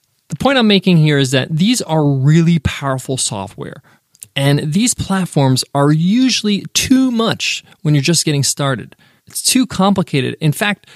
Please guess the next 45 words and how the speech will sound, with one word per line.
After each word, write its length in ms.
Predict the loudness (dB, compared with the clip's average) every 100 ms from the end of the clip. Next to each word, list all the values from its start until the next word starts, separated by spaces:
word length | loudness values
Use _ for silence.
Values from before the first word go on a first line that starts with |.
| -6
there's 160 | -2 2
Infusionsoft 680 | 0 0 -2 0 -2 -2
certified 420 | -2 -2 0 -2 -2
experts, 380 | -6 -6 -6
meaning 200 | -2 0
that 180 | 0 -4 -8 -20 _ -4
people 280 | -2 0 -2
hire 680 | -2 -8 -4 0 2 0 -4 _ _ -6
experts 600 | -4 -4 -4 -6 -6 -4
to 120 | -4
help 460 | -2 -2 -2 -2 -2
them 280 | 0 0 -4 -12 _
use 440 | 2 4 4 2
Infusionsoft. 840 | 0 0 2 2 2 -2 -4 -10 -16 -20 -20 -20 _ _
It's 160 | -6 -4
because 260 | -2 0
it 100 | 0
does 280 | 0 0 -2 -2
everything 540 | 0 2 0 -2 2 2
you 120 | 2
can 160 | 0
ever 180 | 0 0
imagine. 420 | -2 -2 -6 -10 -18 _ _ _
So 220 | -4 0
what 300 | 0 0 0
do 200 | 2 2
I 260 | 2 0 2
recommend 680 | 2 2 2 2 2 -2 -4 -14 _ _ _ -2
when 120 | -2
it 80 | 0
comes 320 | 2 2 2
to 140 | 0
if 80 | 0
you're 80 | -2
just 480 | 0 2 2 0 0
getting 300 | 2 2 2
started, 500 | 2 0 -2 -4 -10
if 80 | -6
you're 60 |
just 180 | -2 0
trying 140 | 0
to 40 | -2
build 380 | 0 2 2 2
your 140 | 0
list, 480 | 2 2 0 -2